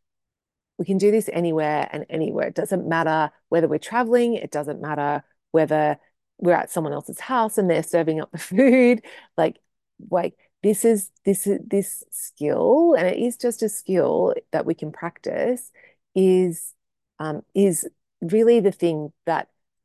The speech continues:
got me to being naturally healthy. Like, I was already making intentional choices. I was already tracking my weight, and I was already enjoying my food and slowing down. But when I,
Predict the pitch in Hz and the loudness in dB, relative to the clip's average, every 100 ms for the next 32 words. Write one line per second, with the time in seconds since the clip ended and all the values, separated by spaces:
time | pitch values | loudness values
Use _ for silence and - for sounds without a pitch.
0 | - _ - 202 180 160 - 160 - - | -20 _ -2 0 0 -4 -2 -2 -2 -4
1 | - - 160 151 - 147 151 - 185 196 | -8 -6 -4 -4 -4 -2 -2 0 2 4
2 | 220 190 185 180 175 165 160 160 147 - | 4 2 2 2 4 4 2 -2 -8 -8
3 | 151 - 156 139 151 143 - 135 - 143 | -12 -10 -10 -8 -8 -10 -6 -6 -2 -2
4 | 143 - _ _ - 160 170 170 175 165 | -2 -4 _ _ -4 4 4 4 0 -6
5 | 151 143 135 135 - 151 156 156 - 156 | -6 -4 0 0 0 -2 -2 0 0 2
6 | 143 - - - - 180 156 151 139 135 | 0 -2 -8 -16 -10 -4 0 0 -2 -6
7 | - 156 151 147 151 147 147 156 151 - | -2 -2 -2 -4 -4 -4 -4 -4 -4 -4
8 | - 208 233 - - _ _ _ - - | -4 -6 -8 -18 -20 _ _ _ -2 2
9 | 180 175 175 170 165 - | 2 4 2 2 2 0